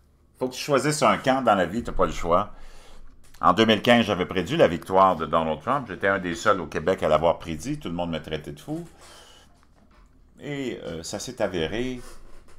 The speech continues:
ben, une vérité de la palisse. Il a été élu. En deux mille vingt, je savais que quelque chose se passait. J'ai prédit la victoire de Joe Biden à contre-cœur. Mais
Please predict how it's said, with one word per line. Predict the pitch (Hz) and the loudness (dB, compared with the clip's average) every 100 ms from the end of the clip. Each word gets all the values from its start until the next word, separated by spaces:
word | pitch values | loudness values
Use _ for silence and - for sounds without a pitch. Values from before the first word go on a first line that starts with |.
| - - - - - - - - - - - - 101 | -20 -20 -16 -10 -10 -8 -12 -12 -14 -14 -14 -12 -6
ben, | 78 73 - 82 | -6 -6 -14 -12
une | 80 | -6
vérité | 95 90 113 | -6 -6 -2
de | 95 | 0
la | |
palisse. | 85 82 76 101 - - | 0 0 -2 -6 -8 -8
Il | 87 | -6
a | |
été | 82 113 73 | -6 -6 -8
élu. | 65 - - - - - - _ _ _ | -10 -16 -20 -20 -20 -20 -20 _ _ _
En | 104 147 | 4 6
deux | 233 | 8
mille | 233 160 | 6 6
vingt, | 135 196 214 | 6 6 4
je | 147 113 | 0 0
savais | - 143 107 143 160 | 4 4 6 4 2
que | 120 92 - - - - - | 0 0 -4 -6 -12 -16 -10
quelque | 107 92 | -8 -2
chose | 131 127 | -2 0
se | 107 | 2
passait. | 98 82 - 123 147 | 4 4 2 -2 -2
J'ai | 80 87 76 | -4 -4 -4
prédit | 92 87 113 | -4 -6 -4
la | 107 | -6
victoire | 76 76 107 | -6 -4 -4
de | 85 71 64 - - | -4 -6 -10 -16 -10
Joe | 80 76 | -6 -4
Biden | 73 73 104 | -6 -6 -8
à | 78 | -6
contre-cœur. | 87 85 73 - 95 131 - - - - - - - - - - - | -6 -8 -8 -4 -4 -6 -14 -20 -20 -20 -20 -20 -20 -20 -20 -20 -12
Mais | 85 87 85 78 | -4 0 0 -2